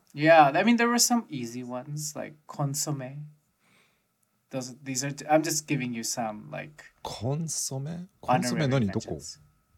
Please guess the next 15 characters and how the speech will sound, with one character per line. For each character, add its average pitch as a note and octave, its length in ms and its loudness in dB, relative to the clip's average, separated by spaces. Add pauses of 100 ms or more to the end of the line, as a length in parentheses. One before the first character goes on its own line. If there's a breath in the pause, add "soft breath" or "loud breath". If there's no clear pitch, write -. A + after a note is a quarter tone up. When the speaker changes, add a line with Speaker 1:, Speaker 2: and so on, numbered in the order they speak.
(200)
Speaker 1:
Really? D3+ 480 -6
You G3+ 80 2
didn't F#3+ 220 -4
know F3+ 200 -4
consommé F3 580 -8
is D3+ 200 -8
actually A#2 380 -10
French? - 760 -12 (340)
Consommé. - 380 -10
Speaker 2:
あ、 F2 60 -6
そ C3+ 260 -2
う - 40 0
な C3+ 120 2
ん F2 80 -6
や。 E2+ 160 -12